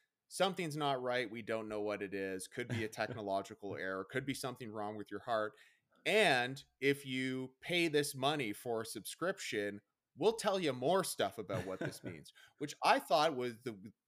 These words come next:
Speaker 1: like, that should be an ethical violation of a technology that you're giving to someone and saying,
Speaker 2: Mm.
Speaker 1: like, "We're, we're using this so someone can use it to track their own, uh, to track their own heart health." But then saying, In order to actually access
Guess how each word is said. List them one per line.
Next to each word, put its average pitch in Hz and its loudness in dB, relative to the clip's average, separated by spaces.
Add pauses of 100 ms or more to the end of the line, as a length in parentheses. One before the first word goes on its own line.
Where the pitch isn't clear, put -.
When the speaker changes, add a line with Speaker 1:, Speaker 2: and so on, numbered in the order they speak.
(160)
Speaker 1:
like, 123 -4
that 190 4
should 196 -8
be 139 -2
an 110 -6
ethical 123 -2
violation 101 -2
of 87 -10
a 92 -10
technology 98 -4
that 87 -8
you're 90 -10
giving 101 -6
to 95 -10
someone 90 -8
and 90 -12
saying, 90 -10
Speaker 2:
Mm. - -12
Speaker 1:
like, 90 -10
"We're, 98 -6
we're 101 -4
using 123 -8
this 113 -8
so 104 -14
someone 98 -12
can 95 -14
use 92 -10
it 87 -16
to 90 -16
track 98 -6 (140)
their 92 -6
own, 92 -10 (100)
uh, 92 -6
to - -20
track 107 -2
their 95 -6
own 87 -10
heart 117 0
health." 82 -10 (460)
But 143 2
then 143 6
saying, 139 2
In 117 -4
order 147 0
to 139 -6
actually 120 0
access 104 -2